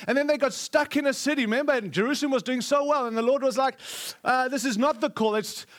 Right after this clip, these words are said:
Jerusalem, Judea, Samaria, and the uttermost parts of there, and you're doing the city thing really well for the first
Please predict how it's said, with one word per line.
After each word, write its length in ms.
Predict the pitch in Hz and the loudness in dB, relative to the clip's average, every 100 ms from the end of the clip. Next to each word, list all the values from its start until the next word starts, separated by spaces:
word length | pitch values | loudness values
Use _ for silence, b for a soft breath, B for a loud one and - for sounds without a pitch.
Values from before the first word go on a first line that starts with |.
| B | B
Jerusalem, 400 | 202 269 233 269 | 0 0 0 -2
Judea, 280 | 240 226 269 | -2 0 -2
Samaria, 380 | 262 262 269 - B - | 0 2 2 -2 B 0
and 200 | 294 320 | 2 2
the 80 | |
uttermost 400 | 302 277 247 233 | 2 2 0 -4
parts 220 | - 226 190 | 0 0 2
of 80 | |
there, 80 | 220 | 0
and 80 | 220 | 0
you're 80 | 247 | 0
doing 160 | 311 311 | 0 0
the 100 | 285 | -2
city 280 | - 311 | 0 0
thing 240 | 302 285 240 | 0 2 2
really 260 | 247 294 | 2 2
well 220 | 294 294 240 | 2 0 0
for 120 | 240 | -2
the 100 | 226 | -2
first 500 | - 277 262 - | 2 0 0 -8